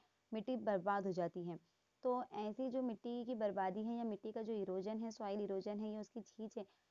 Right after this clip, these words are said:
तो पौधे का कौन सा part है जो उसको रोकता है? तो देखिए अगर आप function of, अ, part of the plant अगर देखेंगे तो आपको समझ में आएगा कि जो root होता है वो क्या करता है, अ, जो जड़ें होती हैं वो मिट्टी को मजबूती से पकड़े रहती हैं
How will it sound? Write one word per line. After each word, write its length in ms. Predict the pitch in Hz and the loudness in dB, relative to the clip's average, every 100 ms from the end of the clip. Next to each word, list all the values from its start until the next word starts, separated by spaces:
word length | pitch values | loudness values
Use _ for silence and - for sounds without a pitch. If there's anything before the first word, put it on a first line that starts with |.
| _ - | _ -4
तो 60 | |
पौधे 320 | 240 226 220 | 2 4 4
का 100 | 240 | 2
कौन 320 | 262 240 233 254 | 2 2 2 0
सा 120 | 285 | 0
part 320 | 262 226 220 | 0 -2 0
है 80 | 233 | 0
जो 160 | 233 | 0
उसको 200 | 220 - | 0 -2
रोकता 280 | 208 185 - | -2 -2 -2
है? 60 | 175 _ _ | -6 _ _
तो 80 | 208 | -2
देखिए 220 | 214 262 | 2 4
अगर 220 | 240 247 | 4 2
आप 360 | - 208 220 226 - | 2 4 4 2 2
function 560 | 240 240 233 208 247 233 | 2 2 0 0 0 0
of, 460 | 240 240 - 277 - _ _ _ _ | 0 -2 -6 -8 -8 _ _ _ _
अ, 280 | - 202 196 | 0 4 4
part 360 | 202 240 226 233 | 4 2 2 2
of 100 | 226 | 2
the 140 | 240 | 0
plant 360 | - 214 220 226 | 0 0 0 0
अगर 180 | 220 226 | 2 2
देखेंगे 320 | 220 226 226 | 2 -2 0
तो 100 | 220 | 2
आपको 200 | - 226 | 0 -4
समझ 340 | 220 202 185 | -4 -2 -2
में 120 | 202 | 0
आएगा 240 | 208 208 233 | 0 2 0
कि 120 | 247 | 2
जो 140 | 254 | 4
root 300 | 226 214 220 | 4 4 2
होता 200 | 233 220 | 0 -2
है 80 | 226 | -4
वो 120 | 214 | -4
क्या 220 | 214 208 208 | -4 -4 -4
करता 260 | 220 214 | -6 -8
है, 220 | 220 240 247 _ _ _ _ _ _ _ _ | -6 -6 -8 _ _ _ _ _ _ _ _
अ, 120 | 226 202 | -4 0
जो 140 | 185 | 2
जड़ें 320 | 190 196 220 | 4 4 6
होती 280 | 247 226 233 | 4 4 0
हैं 160 | 226 214 | 0 0
वो 300 | 214 233 254 | 2 2 0
मिट्टी 320 | 233 - 220 | -2 -4 -6
को 100 | 240 | -4
मजबूती 420 | 220 175 202 226 | -4 -2 -4 -2
से 100 | 226 | 0
पकड़े 360 | 254 214 214 226 | 0 0 -2 -2
रहती 260 | 220 214 220 | -2 -4 -4
हैं 240 | 240 | -6